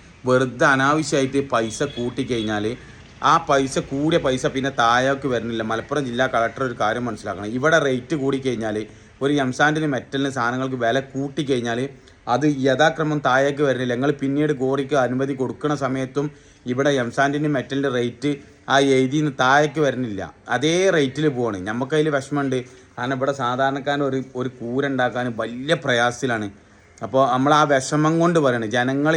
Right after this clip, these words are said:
നമ്മോട് അഭിപ്രായപ്പെടുന്ന അഭിപ്രായം കൊണ്ട് പറയണം. അപ്പോൾ എന്താ ചെയ്യുക, ഇതിനെതിരെ ശക്തമായി പ്രതികരിക്കുക. പ്രതികരിക്കാതെ ഇരുന്നിട്ട് കാര്യമില്ല. ലോറിക്കാർ ലോ-, ഇങ്ങനെ അടവും കാര്യങ്ങളും തെറ്റിച്ചിട്ട് ഈ കെട്ടുതാലി വരെ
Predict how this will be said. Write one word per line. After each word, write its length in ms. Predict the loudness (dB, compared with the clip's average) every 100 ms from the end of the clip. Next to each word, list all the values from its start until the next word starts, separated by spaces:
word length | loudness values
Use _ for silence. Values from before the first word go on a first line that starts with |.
| 2
നമ്മോട് 280 | 0 2 2 2
അഭിപ്രായപ്പെടുന്ന 800 | 0 -8 -2 2 2 2 -2 -2 -2
അഭിപ്രായം 400 | -4 -2 0 0
കൊണ്ട് 120 | -2 -2
പറയണം. 320 | -4 -6 -12 -20 _ _ _
അപ്പോൾ 140 | -4 0
എന്താ 140 | 0
ചെയ്യുക, 220 | 0 0 -2
ഇതിനെതിരെ 380 | -2 0 -2 -4
ശക്തമായി 420 | -8 -6 -2 -2 -2
പ്രതികരിക്കുക. 580 | -4 -4 -4 -6 -6 -8 -6
പ്രതികരിക്കാതെ 640 | -6 -4 -6 0 2 2
ഇരുന്നിട്ട് 240 | 0 -2 -2
കാര്യമില്ല. 340 | 0 -2 -4 -6 -10 -20 -20 _ -2
ലോറിക്കാർ 520 | 2 2 2 2 2 2 -4
ലോ-, 140 | -2 -2
ഇങ്ങനെ 400 | -2 -2 0 0 0 -2 -2
അടവും 260 | 0 -2 0 0
കാര്യങ്ങളും 360 | 0 0 -4 -4
തെറ്റിച്ചിട്ട് 520 | -6 -6 -6 -4 -4 -6 -12 -20 _ -12
ഈ 20 | -6
കെട്ടുതാലി 440 | -4 0 4 4 4
വരെ 160 | 4